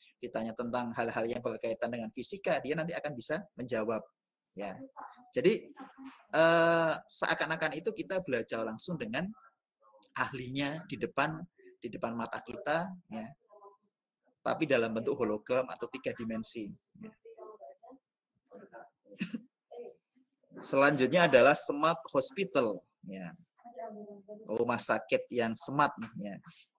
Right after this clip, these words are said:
Alat-alatnya sudah sangat canggih sekali. Bahkan, eh, dua ribu sembilan belas ada berita, kalau tidak salah di Hong Kong,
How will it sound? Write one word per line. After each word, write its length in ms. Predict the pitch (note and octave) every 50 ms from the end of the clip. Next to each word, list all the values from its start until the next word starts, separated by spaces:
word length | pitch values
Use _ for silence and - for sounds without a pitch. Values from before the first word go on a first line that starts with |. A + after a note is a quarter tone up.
| _ _ - - - - - _ _ _ _ - - F3 F3+ F3 - _ _ - - - - A2
Alat-alatnya 560 | G#2+ G#2+ G#2 - A2 A2+ A2 G#2+ A2+ C3+ C3
sudah 160 | - B2 B2
sangat 320 | A#2 - - A#2 A#2 A#2+ A#2 -
canggih 240 | - B2 B2+ A#2+ A#2+
sekali. 480 | - - - - G#2 A2 A#2+ D3+ A3 - _ _ _ _ - - - - - _ _ _ _ _ _ _ _ - - - - -
Bahkan, 600 | C3 B2 B2 - - C3 A#2+ A#2 A2+ A2+ A2+ A#2 A#2 A#2 A#2 A2+ A2 - - _ _ _ _ _ _ _ _ _ _ _ _ _ _ - B2+
eh, 380 | B2 A#2 A2+ A2+ A2+ A2+ A2+ A2+ A2+ -
dua 160 | C3 C3 A#2+
ribu 240 | B2 A#2+ A2 A#2 A#2+
sembilan 400 | - - B2+ A#2+ A#2 A2+ A2+ A2+ - _ - - _ -
belas 200 | - A#2 C#3+ - - - _ -
ada 520 | A2 A2+ A2 G#2+ A2 G#2+ G#2+ G#2+ G#2 G2 - _ _ _ _ _ _ _
berita, 640 | - C#3+ B2 A#2 A#2 A2 A2+ - - A2 A2 C#3+ G#3+ G#3+ - - - - - _ _ _ _ _ _ _ _ _ _
kalau 200 | - A2 A#2 A#2+
tidak 200 | A#2+ C3+ B2 A2
salah 240 | - - C3+ C#3 D3
di 120 | - C3+
Hong 240 | - - A2+ A2 G#2+ G#2+
Kong, 240 | A#2+ C3 D#3 F3+